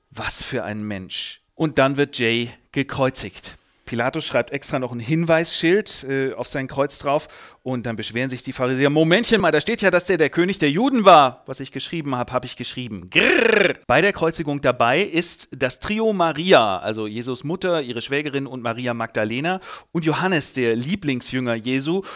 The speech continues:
und der sagt zu seiner Mutter, "Das ist jetzt dein Sohn, das ist jetzt deine Mutter, boah, hab ich einen Durst." Und er kriegt Essig zu trinken, was wahrscheinlich voll eklig ist, und dann sagt er aber auch, "Es ist vollbracht", und er stirbt.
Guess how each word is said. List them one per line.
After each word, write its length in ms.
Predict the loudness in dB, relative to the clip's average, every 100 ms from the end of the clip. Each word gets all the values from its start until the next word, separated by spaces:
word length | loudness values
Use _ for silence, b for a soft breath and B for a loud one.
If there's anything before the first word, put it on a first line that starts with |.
| B B
und 240 | -2 2
der 100 | 2
sagt 300 | 2 0 -2
zu 100 | -2
seiner 200 | -2 -2
Mutter, 340 | -2 4 4
"Das 200 | 4 0
ist 120 | 0 0
jetzt 200 | 0 0
dein 140 | 0
Sohn, 380 | 2 2 2 0
das 140 | -2
ist 100 | 0
jetzt 240 | -2 -2 -2
deine 180 | -2
Mutter, 340 | 0 0 2 2
boah, 200 | 2 -2
hab 100 | -2
ich 160 | -4
einen 160 | -4 -2
Durst." 400 | 4 4 4 0
Und 160 | -8 -8
er 120 | -10
kriegt 300 | -8 -8 -4
Essig 380 | 0 0 -2 -4
zu 120 | -6
trinken, 420 | -4 -6 -8 -12
was 140 | -10 -8
wahrscheinlich 320 | -8 -8 -6
voll 180 | -4 -4
eklig 320 | -4 -6 -6
ist, 220 | -6 -8 B B B
und 320 | -2 -2 2
dann 160 | 2 2
sagt 220 | 0 0
er 80 | 0
aber 220 | 0 2
auch, 240 | 0 -2 b b 0
"Es 160 | 2
ist 160 | 0 0
vollbracht", 760 | 2 2 4 2 0 -8 -14 _ _ _
und 160 | -10 -8
er 100 | -6
stirbt. 580 | -6 -8 -14 -16 -18